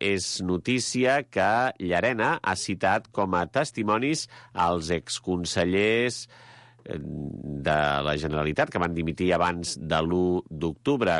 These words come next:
concretament, eh, Jané, Munté, Ruiz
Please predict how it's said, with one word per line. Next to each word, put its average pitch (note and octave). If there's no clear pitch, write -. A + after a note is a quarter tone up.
concretament, F#2
eh, D2
Jané, F#2+
Munté, F2+
Ruiz F#2+